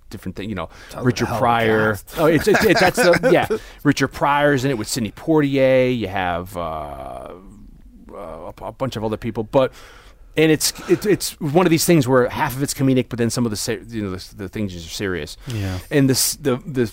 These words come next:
Speaker 1: the vignette or the little, and they're, they're cutting in between the two, all these different stories. And the thing that Walter Matthau's in, where it's like he gets to town, and I don't know what business he's in, but I think he meets his brother-in-law,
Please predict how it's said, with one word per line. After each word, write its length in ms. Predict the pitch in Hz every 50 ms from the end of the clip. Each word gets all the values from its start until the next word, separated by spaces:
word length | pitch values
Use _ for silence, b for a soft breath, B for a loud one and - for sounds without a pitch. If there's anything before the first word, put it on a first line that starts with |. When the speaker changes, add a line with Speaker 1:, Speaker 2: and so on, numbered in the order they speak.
| - - -
Speaker 1:
the 240 | - 107 123 113 110
vignette 580 | 110 101 151 160 165 156 151 156 147 147 147 -
or 100 | 143 117
the 100 | 113 117
little, 380 | 123 139 135 127 117 113 - - - - - -
and 160 | 160 143 135
they're, 140 | 135 127 143
they're 180 | 151 143 135
cutting 340 | 123 - - 220 202 165 156
in 100 | 147 135
between 340 | 123 113 - - 139 123 113
the 80 | 101 92
two, 300 | - - 80 73 76 - B B B
all 160 | 113 113 110
these 200 | 107 113 107 90
different 260 | 117 107 - 101 87 -
stories. 420 | - 101 95 85 82 76 - - B B B B B B B B
And 260 | 127 117 117 113 110
the 60 | 104
thing 260 | - - 170 160 151
that 160 | 135 117 113 - - 139 113 - - -
Walter 400 | - 127 - 120 120 - 120 117
Matthau's 600 | 110 127 147 160 - - 120 87 85 87 87 92
in, 160 | 95 98 95
where 160 | 92 92 92 92
it's 120 | - -
like 140 | 104 92 -
he 140 | - 117 104
gets 240 | 131 131 - -
to 100 | - 135
town, 480 | - - - 123 120 113 113 113 113 113
and 100 | 110 107
I 120 | 110 117
don't 100 | 127 127
know 80 | 117 107
what 160 | 104 101 90
business 300 | 98 104 98 98 98 90
he's 160 | 92 92 90
in, 100 | 95 92
but 120 | 92 101 104
I 40 | 110
think 160 | - 165 -
he 120 | - 147
meets 180 | 139 139 - -
his 100 | 101 87
brother-in-law, 720 | - - 113 113 113 107 98 87 80 78 71 69 69